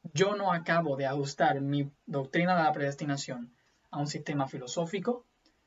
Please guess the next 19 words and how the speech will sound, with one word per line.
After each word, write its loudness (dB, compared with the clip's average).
ni 2
a 4
un 0
sistema -2
teológico. 0
Acabo 2
de -2
sacarla -2
completamente -2
del -4
texto -6
de -6
Romanos -2
ocho 0
veintiocho -2
a -2
Romanos -2
nueve -2
veinticuatro. -8